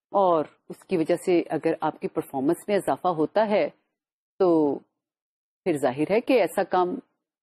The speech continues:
کرنے میں کوئی حرج نہیں ہوتا. لیکن بہرحال اس چیز کا بھی خیال رکھا جانا چاہیے کہ جو ہائی اور لو اسٹیٹس میں بہت زیادہ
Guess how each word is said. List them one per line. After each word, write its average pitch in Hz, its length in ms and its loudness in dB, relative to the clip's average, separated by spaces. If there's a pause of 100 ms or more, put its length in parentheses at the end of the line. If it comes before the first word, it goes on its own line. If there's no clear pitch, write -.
(140)
کرنے 180 220 0
میں 196 140 2
کوئی 226 180 2
حرج 214 240 0
نہیں 247 180 2
ہوتا. 196 300 0 (360)
لیکن 302 340 2 (240)
بہرحال 247 520 2
اس - 180 -2
چیز 269 220 0
کا 247 80 2
بھی 240 120 2 (100)
خیال 190 300 2
رکھا 180 340 0
جانا 175 240 4 (100)
چاہیے 160 340 0 (160)
کہ 180 320 2 (1500)
جو 185 220 -2
ہائی 214 220 2 (140)
اور 208 100 2
لو 190 200 4
اسٹیٹس 202 600 0 (680)
میں 185 120 0
بہت 180 260 0
زیادہ 170 220 0